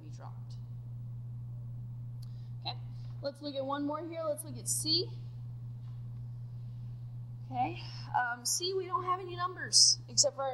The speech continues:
exponents. We've got A's and B's, okay? Now, that numerator is what we did yesterday, the difference of perfect cubes. Okay, the numerator is the difference of perfect cubes. So if you will remember, we take the cube root of each term. So in this case, that would be A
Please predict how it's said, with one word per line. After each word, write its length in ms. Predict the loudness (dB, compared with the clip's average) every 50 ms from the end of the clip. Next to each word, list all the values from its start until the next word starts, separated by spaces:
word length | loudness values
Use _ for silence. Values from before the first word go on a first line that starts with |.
| 4
exponents. 680 | 4 4 4 2 2 -6 -6 -4 2 6 6 8 8 6 4 0
We've 100 | -8 -2
got 200 | -2 -2 -2 -2
A's 240 | -8 -6 -4 -4 -2
and 140 | -2 -2 -2
B's, 460 | -2 -2 -2 -2 2 2 2 2 2 -2 -6 -6 -6 -6 -4
okay? 220 | -2 -2 -2 -2 -4 -6 -8 -8 -4
Now, 180 | 0 0 0 2 4
that 180 | 2 2 2 2
numerator 600 | -2 -2 4 4 4 6 6 4 6 6 4 4 2 -10 -10 -10 -10 -2
is 160 | 6 6 6
what 160 | 6 6 2 0
we 80 | 0
did 180 | -4 -6 0 0
yesterday, 480 | 2 2 2 0 -2 -4 -6 -6 -6 -6 -12 -14 -12 -10 -10 -8 -6
the 80 | -4 0
difference 400 | 2 2 2 2 0 0 0 0
of 80 | 0
perfect 360 | 0 -2 -2 -2 -4 -14 -10
cubes. 500 | -8 -8 -6 -6 -2 4 8 8 8 8 6 0 -6 -8 -8 -6 -6 -8 -8 -8 -6 -6 -6 -6 -6 -6 -8 -8 -8 -8 -6 -6 -6 -6 -6 -6 -6 -6
Okay, 220 | -2 2 2 2 2 0
the 60 | -2
numerator 380 | -2 -2 0 0 0 0 0 2
is 100 | 2 2
the 100 | 2 2
difference 320 | -2 -2 -4 -4 -4 -6 -4
of 60 | -2
perfect 300 | -2 -2 -2 -4 -6 -4
cubes. 260 | -4 -2 4 4 4
So 80 | 4 4
if 80 | -2 -2 -2
you 80 | -2
will 160 | 0 2 2 2
remember, 500 | 2 2 2 0 0 2 0 0 0 -2 -10 -16 -16 -16 -16 -14 -14 -14 -10
we 100 | 0 4
take 260 | 4 4 4 2 -6
the 60 | -14
cube 320 | -10 -4 -2 0 0 0 0
root 200 | -2 -2 2 4 4 4
of 80 | 4 2
each 300 | -2 6 6 6 6 6
term. 280 | -2 -2 -2 -2 0 4
So 160 | 4 4 4 4
in 120 | -6 -4
this 140 | 0 0 0
case, 260 | 0 0 0 0 0
that 180 | 0 0 0 -2
would 120 | -2 -4
be 220 | -4 -6 -2 2
A 400 | 4 4 4 4 2 2 0 -2